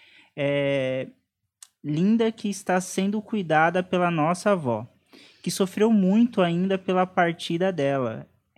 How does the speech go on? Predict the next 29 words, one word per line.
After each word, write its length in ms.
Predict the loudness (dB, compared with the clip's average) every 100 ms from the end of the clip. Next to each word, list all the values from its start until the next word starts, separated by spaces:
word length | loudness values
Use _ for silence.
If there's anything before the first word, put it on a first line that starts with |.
| _ _ _
Ela 220 | 2 2
só 160 | 0 -2
tinha 280 | 0 -2
vinte 240 | 0 -2 0
e 80 | -2
oito 280 | -2 -2
anos. 460 | 0 2 0 -2 -6
Gostaria 460 | -8 -4 -4 -2 -4
de 100 | -4
saber 360 | -4 -2 -4
se 180 | -2 -2
ela 120 | -2
está 280 | -4 0 0
bem, 420 | 0 -2 -2 -6 -10 -20
se 140 | -8 -4
conseguiu 560 | -2 -2 -4 -4 0
encontrar 640 | 0 0 -2 -2 0 2 2
o 60 |
caminho 540 | -2 -4 -2 -2 -2 -4
dela 480 | -2 -2 -2 -2 -6 -16 -10
ou 140 | -2 -2
se 160 | -2
tem 180 | -4 0
alguma 440 | 0 0 0 0 2
mensagem 560 | 0 0 0 0 -2
para 240 | 0 0 0
a 60 |
gente 280 | 0 -2 -2
aqui. 440 | -6 -4 -6 -6